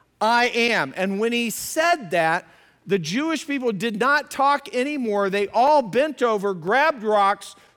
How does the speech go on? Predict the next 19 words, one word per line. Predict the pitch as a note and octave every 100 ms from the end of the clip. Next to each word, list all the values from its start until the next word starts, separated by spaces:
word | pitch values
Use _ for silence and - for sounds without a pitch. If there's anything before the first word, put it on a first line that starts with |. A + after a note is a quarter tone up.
| -
to | G#3
stone | - - B3+ C4+ A#3+
Jesus | E3+ F3+ C#3+ C#3+ C3
immediately. | F#3 F3+ G#3 C4 A3 D#3 C3 A#2 F#2+ _ _ _
John | - G3+ G3+
chapter | G3+ F#3+ - F#3
eight. | C#3+ - _ -
Because | G3+ A3+ G#3+ D#3+
they | A3 C4 D4 C#4+ -
understood | A#3+ C4+ C#4 B3 - - A#3 A3 F#3
that | F#3+
when | F3+ F#3+
he | F3+ C4 C4+
said | - A#3+ A#3+
those | G3 A3+ G#3+ G3+
words, | A3+ F#3+ E3+ D3 - -
he | A3
was | F#3 E3+
claiming | - A3 A#3 B3 A#3+ A#3+